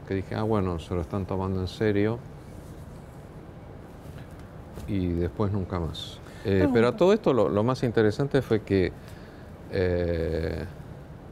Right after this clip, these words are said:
Speaker 1: Alejandro Berkovich de C cinco N empezó una campaña de fake news.
Speaker 2: Claro, porque vos al principio, eh, se había dicho que no querías pagar el impuesto
Speaker 1: Ah.
Speaker 2: a, a la riqueza, después lo pagaste.
Speaker 1: No,
Speaker 2: ¿O
Speaker 1: siempre
Speaker 2: no?
Speaker 1: lo pagué.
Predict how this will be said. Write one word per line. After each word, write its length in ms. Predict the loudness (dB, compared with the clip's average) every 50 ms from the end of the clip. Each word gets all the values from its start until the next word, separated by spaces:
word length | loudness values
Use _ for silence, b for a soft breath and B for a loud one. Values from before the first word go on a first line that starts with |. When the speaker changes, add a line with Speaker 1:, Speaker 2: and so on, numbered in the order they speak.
| -16 -16 -16 -6 -2
Speaker 1:
Alejandro 420 | 0 0 2 2 2 2 4 4
Berkovich 560 | 4 4 4 2 2 2 4 4 2 0 -2 -4
de 100 | -6 -4
C 160 | -4 -4 -6
cinco 400 | -4 -4 -6 -6 -2 -2 -2 -2
N 100 | 0 -2
empezó 320 | -2 -2 -2 -4 -2 -4
una 160 | -2 -2 -2
campaña 800 | 0 0 0 0 0 0 0 -2 -2 0 0 0 0 0 0 -2
de 220 | -2 -4 -4 -4 -6 -8 -12 -14 -8 -2
fake 240 | 0 0 0 0 -2
news. 360 | -2 0 0 0 -2 -4 -6 0 4
Speaker 2:
Claro, 160 | 4 6 6
porque 160 | 6 6 6
vos 180 | 6 4 4 4
al 100 | 4 4
principio, 720 | 4 2 2 2 -2 -4 -2 2 4 6 6 6 4 2 0 0
eh, 280 | 0 0 0 -2 -2 -2 -6 -8 -10 -10
se 300 | -12 -4 0 4 4 6
había 300 | 6 6 6 6 4 4
dicho 380 | 4 2 0 -2 -2 -2 -2 0
que 80 | 0
no 100 | 0 0 0
querías 200 | 0 0 0 2
pagar 240 | 2 4 4 4
el 80 | 2 0
impuesto 380 | -4 -4 -4 -4 -4 -2 0 2 4 6 6 6 4 6
Speaker 1:
Ah. 140 | 6 6 6 4
Speaker 2:
a, 60 | 4
a 40 | 2
la 100 | 2 2
riqueza, 640 | 2 -2 2 4 4 4 4 2 2 2 2 2 2
después 240 | -2 -2 0 2 2
lo 100 | 2 4
pagaste. 600 | 4 6 6 6 4 2 0 -2 -2 0 2 4 4
Speaker 1:
No, 300 | 6 6 6 6 4 2 -4 -10 -14 -16 -16 -16 -10 0
Speaker 2:
¿O 60 | 4
Speaker 1:
siempre 240 | 4 4 6 6 6
Speaker 2:
no? 80 | 4
Speaker 1:
lo 60 | 6 6
pagué. 360 | 4 4 6 6 4 4